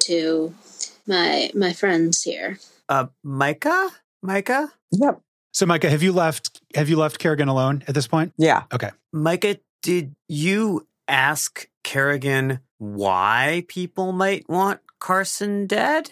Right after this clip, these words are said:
Speaker 3: I didn't.
Speaker 2: Maybe that would be good. You're super friendly and I'm a lizard. Do you wanna,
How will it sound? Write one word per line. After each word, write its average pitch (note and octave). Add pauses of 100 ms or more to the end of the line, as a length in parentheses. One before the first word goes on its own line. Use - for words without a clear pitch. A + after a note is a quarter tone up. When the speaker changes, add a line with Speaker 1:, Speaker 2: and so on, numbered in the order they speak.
(100)
Speaker 3:
I E3+
didn't. D#3
Speaker 2:
Maybe F3+
that G3
would F#3+
be F#3+
good. D#3+ (240)
You're E3+
super G#3
friendly F#3
and C3+
I'm C3+
a A#2+
lizard. A2
Do A2+
you A2+
wanna, A#2+